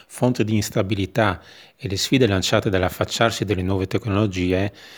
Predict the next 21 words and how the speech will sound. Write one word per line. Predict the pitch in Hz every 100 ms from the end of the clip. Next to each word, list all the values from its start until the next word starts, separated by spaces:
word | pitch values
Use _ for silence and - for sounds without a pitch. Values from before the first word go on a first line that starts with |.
| - -
determinano | 117 - 110 117 120 120
un | 104 98
nuovo | 104 117 113
cambio | - 101 98
di | 95
passo, | - 92 87 - - 104 - - -
anche | - 113 131
sul | - 117
fronte | - 117 107 123
dell'educazione | 110 107 104 104 - 104 95
permanente. | 101 98 92 90 87 95 90 - - - - -
Il | -
documento | 110 110 127 156
di | 113
lavoro | 98 95 123
della | 113 92
Commissione | 101 92 - 113
europea, | 107 92 - 104 92 87 104 -
A | 104
Memorandum | 95 92 90 101 107 98
of, | 92 - 90